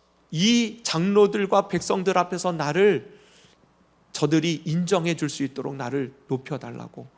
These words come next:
내가 비록 폐위를 당할지라도 저들 앞에서 부끄럽게 되지 않게 해달라고.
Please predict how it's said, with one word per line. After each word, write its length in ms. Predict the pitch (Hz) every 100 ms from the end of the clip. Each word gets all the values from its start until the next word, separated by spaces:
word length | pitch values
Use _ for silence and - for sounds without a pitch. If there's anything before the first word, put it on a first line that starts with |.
| _ _ -
내가 300 | - 175 196
비록 400 | - 202 196 - - - _ _ _ _ _ _ _ _
폐위를 420 | - 226 220 202
당할지라도 880 | 196 156 165 - 156 156 208 208 -
저들 320 | - 165 196 175
앞에서 380 | - 170 165
부끄럽게 500 | - 208 269 220 -
되지 260 | 190 165 165
않게 260 | 143 143 147
해달라고. 360 | 127 - -